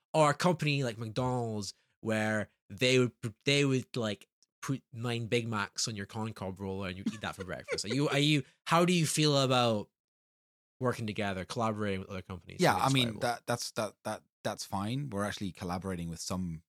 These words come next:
Speaker 2: some brands already on this.
Speaker 1: Yeah.
Speaker 2: Um, not McDonald's, not Stitch Fix. The clothing thing, I, pff, it's difficult. Like, yeah, sure, if you wanna make sure that you're, like, we could set it up so that you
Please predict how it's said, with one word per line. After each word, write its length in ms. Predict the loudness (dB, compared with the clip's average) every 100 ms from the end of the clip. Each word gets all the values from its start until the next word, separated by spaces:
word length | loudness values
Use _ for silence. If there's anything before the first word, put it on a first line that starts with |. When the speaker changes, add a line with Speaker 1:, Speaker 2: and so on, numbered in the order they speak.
| _ _ _ -6
Speaker 2:
some 420 | -4 -2 -2 -4 -8 -6
brands 320 | -6 -6 -8
already 400 | -6 -4 -4 -6
on 140 | -10
this. 400 | -10 -10 -8 -12 _ _
Speaker 1:
Yeah. 200 | -10 -10 -8 -6
Speaker 2:
Um, 300 | -4 -4 -4
not 320 | 0 0 0
McDonald's, 720 | -4 -4 -6 -6 -8 -8 -8
not 200 | -6 -6
Stitch 280 | -6 -6 -6
Fix. 220 | -8 -12 -16 _ _ -4
The 60 |
clothing 460 | 4 10 12 10 8
thing, 280 | 6 4 2
I, 160 | -2 -4
pff, 280 | -8 -12 -6
it's 160 | -6 0
difficult. 720 | 0 0 0 4 4 2 -10 _ _ _ -4
Like, 220 | -4 -6 _ _ -4
yeah, 260 | 2 4 4
sure, 420 | 2 2 2 2 -2
if 160 | -2
you 80 | -2
wanna 220 | 0 0
make 160 | 0 -2
sure 400 | -2 -2 -2 -6 -6
that 240 | -6 -6 -6
you're, 460 | -4 -2 -2 -4 -6 _ _ -4
like, 140 | 0
we 100 | 2
could 140 | 2 4
set 180 | 4
it 100 | 4
up 160 | 2 0
so 120 | -2
that 200 | -2 -4 _ _ _ -6
you 300 | 0 2 2